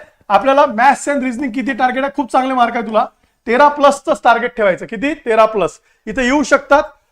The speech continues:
पण तुझ्या जीएस मध्ये म्हणतोय तू सौ सिली मिस्टेक. आता सिली मिस्टेक ठीक आहे, तुझा पहिला अटेम्प्ट असेल, मी अपेक्षा करतो तू क्लास बॅचला आहे,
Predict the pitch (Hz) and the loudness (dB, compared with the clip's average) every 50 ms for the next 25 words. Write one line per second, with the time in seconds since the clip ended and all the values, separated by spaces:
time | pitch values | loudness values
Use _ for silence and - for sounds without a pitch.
0 | _ _ - 269 277 320 311 - - - _ _ _ _ - 220 202 226 220 247 | _ _ 2 4 4 4 2 -2 -8 -18 _ _ _ _ -12 -4 2 2 2 2
1 | 285 185 160 202 240 294 294 285 - 277 262 269 262 240 226 220 233 233 226 - | 2 -2 -4 0 4 4 4 4 4 0 2 2 2 0 0 0 0 0 0 0
2 | 302 285 - - 262 262 - - - 285 277 262 285 233 214 - - 202 226 240 | -2 -4 -2 0 0 0 -2 -4 -4 -4 -2 -2 -2 -4 -4 -2 0 0 0 0
3 | - - 226 262 269 262 240 - - 294 269 269 269 - _ _ _ _ - 285 | -2 -4 -6 -6 -6 -6 -8 -4 0 0 0 0 0 -8 _ _ _ _ -2 0
4 | 269 240 185 233 247 247 254 233 233 247 254 247 254 254 233 247 220 233 240 233 | 2 2 2 2 0 2 4 4 6 4 4 4 2 0 0 0 0 0 -2 -2
5 | 220 240 233 - - 208 - 240 226 - 247 220 233 226 233 233 220 - 220 214 | -2 -2 -2 0 0 0 0 -2 -2 -2 -2 -2 -2 -2 -4 -6 -4 0 0 0
6 | 208 - 247 - _ _ - 170 156 185 208 - - 269 240 214 196 208 214 | 0 -2 -6 -20 _ _ -10 -2 0 0 0 0 0 2 2 2 2 2 0